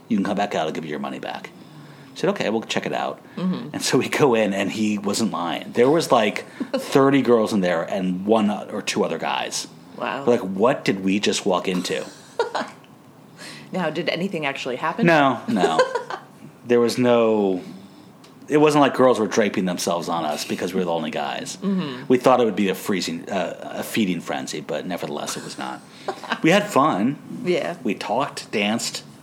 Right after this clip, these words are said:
Speaker 2: Well, that's good.
Speaker 1: We wanged, we ch-, no. I won't go there.
Speaker 2: <laughs> Jeez.
Speaker 1: I like Barney's line, "Never in the history of New York City nightclubs has there been a shortage of dudes,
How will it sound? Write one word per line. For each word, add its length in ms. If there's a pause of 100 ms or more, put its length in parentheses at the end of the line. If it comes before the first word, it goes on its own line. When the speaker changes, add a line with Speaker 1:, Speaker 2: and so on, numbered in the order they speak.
(680)
Speaker 2:
Well, 120
that's 160
good. 160 (520)
Speaker 1:
We 120
wanged, 520
we 140
ch-, 260
no. 240 (460)
I 60
won't 120
go 80
there. 200 (100)
Speaker 2:
<laughs> 100
Jeez. 380 (2000)
Speaker 1:
I 120
like 220 (180)
Barney's 360
line, 200
"Never 220
in 60
the 60
history 340
of 80
New 80
York 140
City 240
nightclubs 500 (260)
has 120
there 120
been 120
a 60
shortage 460
of 160
dudes, 440